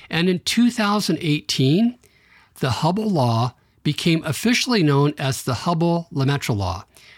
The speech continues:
which is a step towards fairness, although people still generally call it the Hubble law. One of the most ironic things is that another well-known astronomer named Fred Hoyle was a devout believer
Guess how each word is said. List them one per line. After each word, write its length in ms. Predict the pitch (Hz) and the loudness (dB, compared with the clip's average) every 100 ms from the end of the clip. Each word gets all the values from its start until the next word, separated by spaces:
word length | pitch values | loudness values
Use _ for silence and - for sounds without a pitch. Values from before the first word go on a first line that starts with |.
| _ | _
which 220 | 156 - | -2 0
is 200 | 185 170 | -2 0
a 80 | 262 | -2
step 240 | - 285 | -2 -4
towards 220 | - 151 | 0 0
fairness, 560 | - 120 110 147 185 - _ - - | 0 0 0 0 -2 -8 _ -20 -4
although 380 | 156 156 143 - _ | 0 2 0 -4 _
people 260 | 160 - 123 | -6 -4 -6
still 400 | - 127 110 - - | -2 -2 -4 -8 -8
generally 320 | 131 117 101 | -4 -2 -4
call 300 | 101 104 107 | -4 -4 -4
it 100 | 101 | -6
the 140 | - 92 | -8 -4
Hubble 260 | 135 98 | -4 -4
law. 240 | 82 - - _ _ _ _ - - - | -8 -14 -16 _ _ _ _ -20 -18 -4
One 320 | 139 226 262 | 0 2 0
of 240 | 208 165 | -2 -2
the 160 | 160 143 | 0 2
most 520 | 143 147 147 - - _ _ _ - | 2 0 -2 -6 -12 _ _ _ -6
ironic 520 | 131 120 131 233 269 | -6 -2 0 0 -4
things 540 | - 113 87 - - - _ _ _ | -6 -4 -4 -6 -8 -12 _ _ _
is 200 | 170 139 | -2 0
that 260 | 165 156 _ | -2 -2 _
another 680 | 147 139 135 175 247 254 240 | -2 2 4 4 2 2 0
well-known 560 | 147 147 135 127 117 120 | 0 0 2 2 0 -2
astronomer 680 | - - 101 95 139 233 - _ _ _ _ - | -6 -2 -2 0 0 -2 -6 _ _ _ _ -4
named 260 | 135 117 | -2 -2
Fred 220 | - 139 | -2 -2
Hoyle 500 | 98 196 131 90 117 _ _ _ _ _ _ | 0 0 0 -4 -10 _ _ _ _ _ _
was 220 | 156 160 - | -2 -2 -2
a 160 | 175 160 | -2 -2
devout 840 | 139 139 120 123 151 208 196 _ | -2 -2 -2 -2 0 -2 -4 _
believer 560 | 170 143 143 147 143 | -2 0 0 0 -2